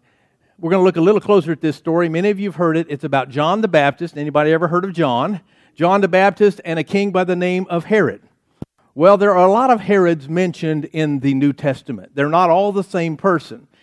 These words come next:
And the first Herod we come to is Herod the Great. He was Herod,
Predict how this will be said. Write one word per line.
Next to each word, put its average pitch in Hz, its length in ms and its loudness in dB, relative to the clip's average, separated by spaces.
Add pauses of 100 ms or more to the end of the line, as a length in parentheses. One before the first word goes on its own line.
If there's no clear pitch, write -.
(180)
And 160 120 -4
the 165 40 -2
first 208 300 0
Herod 208 280 4
we 185 100 4
come 196 280 -2
to 170 240 2
is 165 140 -6
Herod 190 260 2
the 185 80 -2
Great. 147 480 -2 (440)
He 214 140 0
was 196 180 4
Herod, 190 400 0